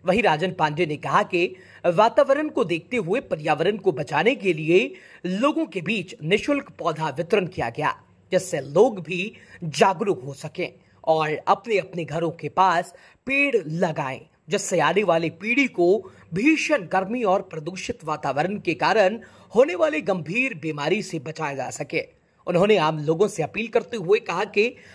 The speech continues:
भीषण गर्मी और दूषित पर्यावरण से बचाव के लिए नए पेड़ पौधे लगाने काफी जरूरी हैं, ताकि हम सभी को शुद्ध ऑक्सीजन मिल सके।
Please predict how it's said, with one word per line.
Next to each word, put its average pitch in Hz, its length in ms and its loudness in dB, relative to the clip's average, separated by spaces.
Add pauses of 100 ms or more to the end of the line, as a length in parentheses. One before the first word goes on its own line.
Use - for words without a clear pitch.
(140)
भीषण 262 300 4
गर्मी 190 480 0
और 185 200 4
दूषित 180 340 0
पर्यावरण 160 560 -6
से 165 140 -6
बचाव 147 320 -2 (100)
के 220 100 4
लिए 220 360 0 (320)
नए 285 280 4
पेड़ 262 360 -2
पौधे 175 460 2
लगाने 147 520 -2
काफी 165 380 -8
जरूरी 139 400 -8
हैं, 147 220 -6 (280)
ताकि 160 240 -2
हम 143 180 -4
सभी 170 320 0
को 190 400 4 (200)
शुद्ध 262 260 0 (220)
ऑक्सीजन 170 500 -4
मिल 135 160 -10
सके। - 380 -10